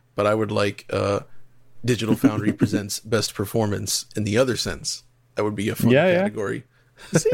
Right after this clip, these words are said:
Speaker 3: yeah, why not? You know, we should pitch it. But, um, yeah, there's also,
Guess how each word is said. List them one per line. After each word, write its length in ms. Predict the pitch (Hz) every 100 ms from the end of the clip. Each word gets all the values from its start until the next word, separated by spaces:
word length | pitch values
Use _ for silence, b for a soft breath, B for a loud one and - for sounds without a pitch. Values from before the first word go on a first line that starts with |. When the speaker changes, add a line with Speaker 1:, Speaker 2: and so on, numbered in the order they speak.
| 508
Speaker 3:
yeah, 460 | - 392 427 359 330
why 220 | 226 247
not? 340 | 196 87 -
You 80 | 160
know, 260 | 143 131 131 -
we 80 | 190
should 160 | - 214
pitch 280 | 110 -
it. 140 | 76 - -
But, 200 | 107 107 -
um, 460 | 113 107 107 107 107 B B B B B B B B B B B -
yeah, 380 | 139 160 170 156
there's 220 | 143 147
also, 760 | 156 - 151 120 110 104 101